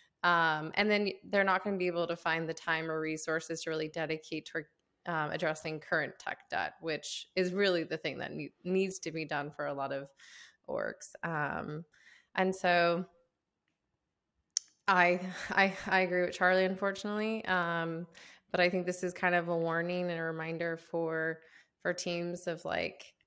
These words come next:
maybe don't get into that, or maybe still prioritize that project and chip away at it.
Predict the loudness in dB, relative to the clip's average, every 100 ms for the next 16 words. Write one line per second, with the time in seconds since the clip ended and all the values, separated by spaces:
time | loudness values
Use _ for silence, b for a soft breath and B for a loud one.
0 | _ _ _ 0 0 2 2 0 0 -2
1 | -2 -4 -8 -2 0 2 2 0 0 -2
2 | 0 -2 -2 0 0 0 -4 -4 -4 -6
3 | -4 -2 -2 -2 -4 -6 -6 -6 -4 -2
4 | 0 2 0 -2 -4 -6